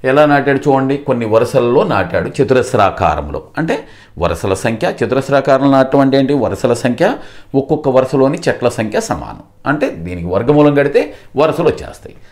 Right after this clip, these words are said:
దీనికి వర్గమూలం కడితే వరకలు-, వరుసలు వచ్చేస్తాయి. చూద్దాం. వన్, ఇదిగోండి, వన్ స్క్వేర్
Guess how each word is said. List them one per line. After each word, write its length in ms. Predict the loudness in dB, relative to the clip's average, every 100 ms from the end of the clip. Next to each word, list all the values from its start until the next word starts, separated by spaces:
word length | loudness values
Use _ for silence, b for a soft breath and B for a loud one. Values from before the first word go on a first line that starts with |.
| b
దీనికి 220 | -4 0 2
వర్గమూలం 460 | 2 4 4 4
కడితే 180 | 2 2
వరకలు-, 400 | 2 2 0 -2
వరుసలు 300 | -2 -2 -2
వచ్చేస్తాయి. 520 | -4 -6 -12 -8 -2
చూద్దాం. 320 | 2 2 -2 -10 -20 b b b -6
వన్, 280 | -2 0 -2 -10 B B
ఇదిగోండి, 420 | -6 -4 -4 -8 -16 -20 -12
వన్ 200 | -8 -6
స్క్వేర్ 380 | -8 -4 0 0